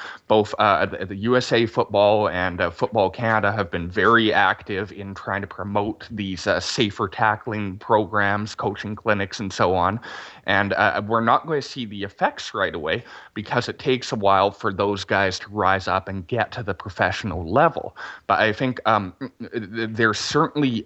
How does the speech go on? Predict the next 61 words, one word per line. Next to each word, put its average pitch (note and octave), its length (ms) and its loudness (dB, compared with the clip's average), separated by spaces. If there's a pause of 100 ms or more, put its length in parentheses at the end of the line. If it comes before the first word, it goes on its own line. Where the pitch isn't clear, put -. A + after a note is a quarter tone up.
(160)
potential D#3 760 2
there, F#2 480 2
and, G2+ 380 0
but A2 220 2
i-, A2+ 100 -6
i-, G#2 100 -6
it's G#2+ 300 -2
something C3+ 380 0
that A#2 120 0
you G#2+ 120 -2
can't - 480 0
change F#2+ 480 -2
when G#2+ 160 2
people G#2 360 -4
are A2+ 340 4
already F#2 560 0
at F2 200 0
the - 60 -12
professional A2 600 -4
level D#2 320 -4
because F#2+ 180 -12
they've F#2+ 160 -4
been F#2 160 -6
taught G#2+ 320 2
to - 60 -10
play G2 240 -2
the F#2 80 -4
game B2 260 2
that F#2 160 2
way F#2 240 0 (460)
for G#2 180 4
their F2+ 160 0
entire F2+ 380 2
life. - 480 0
Uh, F2 180 -2
they're G2+ 160 -4
not G2+ 320 0
really G2+ 200 -4
going G2+ 180 -2
to F#2+ 60 -10
be G2 80 -4
able G#2+ 200 -4
to G2+ 80 -10
just G2 260 -6
switch - 360 0
over G2 300 0
and G2+ 100 0
say, F#2 180 2
"Okay, F#2+ 360 2
well, F#2 140 4
all F#2+ 80 4
of - 80 -8
a F#2+ 40 -10
sudden F2+ 260 -2
I'm F#2+ 160 0
not B2+ 280 4
leading F2+ 300 -6
with - 140 -14
my D#2+ 80 -8
head E2+ 220 -6
anymore." E2 480 -4